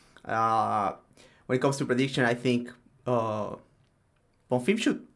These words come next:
probably win this one very easily. He defended the wrestling of Terrence McKinney just fine. Uh, Benoit Saint-Denis probably a better submission grappler than McKinney, but a lesser athlete. He's, he's pretty big though.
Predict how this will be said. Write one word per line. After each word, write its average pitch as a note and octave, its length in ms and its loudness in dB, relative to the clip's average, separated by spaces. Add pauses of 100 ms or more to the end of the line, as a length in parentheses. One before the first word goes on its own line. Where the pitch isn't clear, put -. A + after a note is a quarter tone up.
(200)
probably A#2 320 4
win G2+ 200 -4
this G2 220 -4
one G2+ 300 -6
very G2+ 240 0
easily. A2+ 540 -4
He A2+ 180 -8
defended G#2+ 340 -4
the G#2 80 -4
wrestling G#2 420 -4
of G#2 220 -8
Terrence G#2+ 280 -4
McKinney G#2+ 460 -6 (720)
just - 280 -2
fine. D#3 580 6 (420)
Uh, A#2 200 6
Benoit B2 260 4
Saint-Denis B2+ 440 2
probably A#2+ 540 6
a A2+ 340 4
better A#2+ 220 6
submission G#2+ 480 -4
grappler C3 680 4 (280)
than B2+ 720 4
McKinney, C3 460 -2
but A2 400 0 (560)
a A2+ 100 0
lesser A2 320 0
athlete. G#2+ 460 -4
He's, - 280 -4 (360)
he's - 240 0
pretty F#3+ 240 8
big A#2+ 260 6
though. F2+ 260 -4